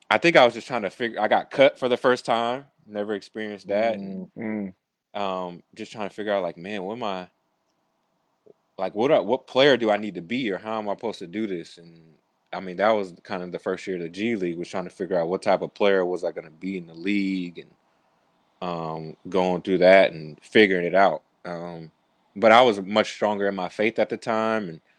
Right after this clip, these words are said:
Speaker 2: Mm-hmm.
Speaker 1: um, I had, like, reaccepted Jesus back into my life too, so that helped a lot,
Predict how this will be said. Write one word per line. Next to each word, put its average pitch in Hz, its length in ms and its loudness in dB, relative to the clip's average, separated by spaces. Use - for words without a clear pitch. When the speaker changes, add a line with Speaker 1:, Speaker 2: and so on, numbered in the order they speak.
Speaker 2:
Mm-hmm. 104 340 -4
Speaker 1:
um, 85 100 -8
I 98 80 0
had, 95 160 4
like, 92 200 0
reaccepted 92 760 -8
Jesus 95 300 -10
back 95 240 0
into 101 180 -10
my 95 120 -8
life 92 260 -2
too, 113 200 -6
so 104 120 -10
that 107 240 2
helped 107 280 0
a 87 60 -10
lot, 82 380 -12